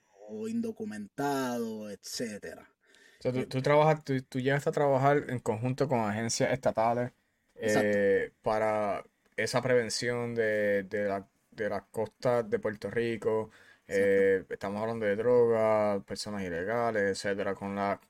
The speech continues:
Speaker 2: eh, estamos hablando de fura. Algún momento, yo creo que yo hablé con, eh, uno de los oficiales de, de Puerto Rico, de la policía de Puerto Rico, el oficial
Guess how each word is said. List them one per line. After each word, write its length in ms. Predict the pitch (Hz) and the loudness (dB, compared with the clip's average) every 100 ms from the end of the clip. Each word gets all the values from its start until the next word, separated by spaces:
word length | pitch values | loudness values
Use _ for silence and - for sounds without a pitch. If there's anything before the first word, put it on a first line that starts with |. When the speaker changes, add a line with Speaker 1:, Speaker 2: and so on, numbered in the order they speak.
| _ - | _ -6
Speaker 2:
eh, 380 | 113 104 104 95 | -2 2 2 0
estamos 220 | 113 120 | -2 -2
hablando 180 | 131 131 | 0 0
de 80 | - | -2
fura. 360 | 120 113 98 - - - _ | -2 -2 -2 -6 -20 -20 _
Algún 280 | 113 110 123 | -4 0 2
momento, 760 | 143 156 160 - 156 151 147 - 120 - | 4 2 2 4 6 6 4 2 -6 -2
yo 160 | 127 | 0
creo 180 | 139 156 | 2 2
que 300 | 170 170 135 | 4 2 4
yo 140 | 127 | 4
hablé 180 | 127 147 | 4 4
con, 480 | 156 160 156 151 147 | 2 0 0 -2 -2
eh, 100 | 135 | 0
uno 220 | 127 135 | 0 2
de 60 | 143 | 2
los 540 | 147 139 127 113 - | 2 4 2 0 -2
oficiales 540 | 117 - 120 123 127 131 | -4 -4 -2 0 2 0
de, 720 | 139 135 131 123 120 113 90 - _ | 0 2 4 6 6 4 -2 -8 _
de 180 | 127 117 | -8 -2
Puerto 260 | 117 117 120 | -2 -2 -2
Rico, 200 | 139 113 | -2 -2
de 80 | |
la 80 | 117 | -2
policía 220 | 113 120 | 0 2
de 40 | 120 | 2
Puerto 220 | 131 131 | 0 0
Rico, 400 | 131 127 113 107 | -2 0 0 0
el 560 | - 113 104 101 101 95 - | -2 -2 0 0 -4 -10 -12
oficial 580 | 110 104 - 110 107 | -10 -8 -4 -4 -4